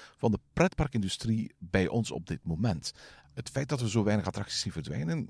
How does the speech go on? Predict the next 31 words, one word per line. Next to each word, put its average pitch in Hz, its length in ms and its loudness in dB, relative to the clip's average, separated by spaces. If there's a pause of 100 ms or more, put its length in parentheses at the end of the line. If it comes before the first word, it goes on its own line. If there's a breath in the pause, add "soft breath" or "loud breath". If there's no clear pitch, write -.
(180)
leidt 85 540 -2
mij 139 120 0
ertoe 120 200 0
te - 120 0
denken 143 260 -2
dat 139 120 0
het 143 100 -4
misschien 139 420 -4
ook - 300 0
betekent - 420 -6
dat 127 140 -8
we 98 160 -6
weinig 107 280 0
grote 120 380 -2
nieuwigheden 98 520 -2
zullen 76 260 -4
zien 71 180 -8
verschijnen 190 520 -6
in 82 100 -6
pretparkland - 760 -14
bij 76 180 -6
ons. 76 360 -6 (300 loud breath)
De 92 120 -4
meeste 107 300 0
van 113 100 0
onze 92 180 -4
parken 90 320 -10
zijn 90 240 -2
behoorlijk 131 480 -2
goed - 260 -8
volgepropt. - 760 -6